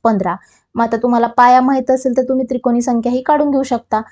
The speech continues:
आता तुम्हाला पाया माहीत झाला आहे पंधरा, पण आपल्याला एकशे सतराच्या मागील क्रमाने येणारी पाचवी संख्या पाहिजे आहे.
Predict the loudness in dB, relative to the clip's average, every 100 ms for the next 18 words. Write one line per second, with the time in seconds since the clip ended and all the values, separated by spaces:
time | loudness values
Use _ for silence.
0 | _ _ -8 -6 -2 0 2 2 4 4
1 | 4 4 2 0 2 2 2 0 -2 0
2 | 0 0 -2 -2 -2 -2 -2 0 0 0
3 | -4 -10 _ _ _ _ _ _ _ _
4 | _ _ -4 -4 -2 -4 -4 -2 2 2
5 | 2 2 2 2 0 -2 0 0 2 2
6 | 0 0 -2 -4 -2 0 0 -2 -2 -2
7 | 0 0 0 -2 0 -2 -2 -4 -4